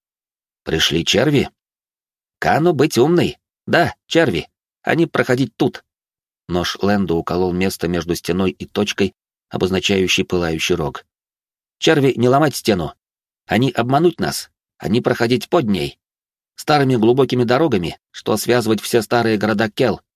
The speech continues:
и вылезать здесь". Я понял, о чём он. Очевидно, таким же образом отдельные особи пролезли и в шторм. Хотя он находился далеко от границы круга. А гнёзд поблизости не было.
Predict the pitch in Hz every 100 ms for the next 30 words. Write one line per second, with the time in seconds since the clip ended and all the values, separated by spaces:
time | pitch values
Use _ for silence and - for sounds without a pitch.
0 | _ - 170 170 113 107 139 104 - 208
1 | - - _ _ _ _ _ _ - -
2 | 95 - 151 127 85 80 - 78 67 62
3 | - _ _ _ _ _ _ _ - -
4 | 110 117 107 101 113 101 98 107 110 104
5 | 92 92 90 87 95 95 95 - 101 98
6 | 87 82 - _ - 76 85 92 85 -
7 | - - 120 73 65 - _ _ _ _
8 | _ _ _ _ - 123 - 120 117 104
9 | 95 104 110 104 92 92 92 101 98 95
10 | 95 90 92 - 90 85 69 - - _
11 | _ _ _ _ 80 76 92 123 - 78
12 | 78 80 82 - 87 104 92 87